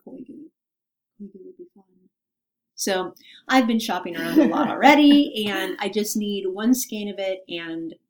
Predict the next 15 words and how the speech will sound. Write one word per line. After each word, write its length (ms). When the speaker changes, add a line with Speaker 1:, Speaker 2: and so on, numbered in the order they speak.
Speaker 1:
it 140
needs 280
to 80
have 220
that 200
turquoise 720
color 320
in 180
the 60
speckles. 640
And 460
I 140
spent, 480
instead 320
of, 140